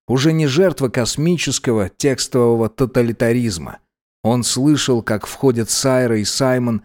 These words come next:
завидев бегство врага. Коллинсвуд повернулась к ним. «Так, ну всё, никому не двигаться», сказала она. «Это полиция».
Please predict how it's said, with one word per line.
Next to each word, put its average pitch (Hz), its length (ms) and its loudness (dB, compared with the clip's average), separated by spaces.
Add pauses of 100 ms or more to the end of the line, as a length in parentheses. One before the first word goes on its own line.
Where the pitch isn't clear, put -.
(220)
завидев 139 560 2
бегство 127 500 0
врага. 107 540 -2 (420)
Коллинсвуд 117 680 0 (260)
повернулась 120 680 0
к - 100 -10
ним. 71 320 -12 (560)
«Так, 185 460 0 (240)
ну 285 220 4
всё, 214 400 2 (160)
никому 233 640 4
не 311 160 0
двигаться», 226 680 2 (160)
сказала 127 580 0
она. 127 280 -2 (220)
«Это 294 280 2
полиция». 285 800 4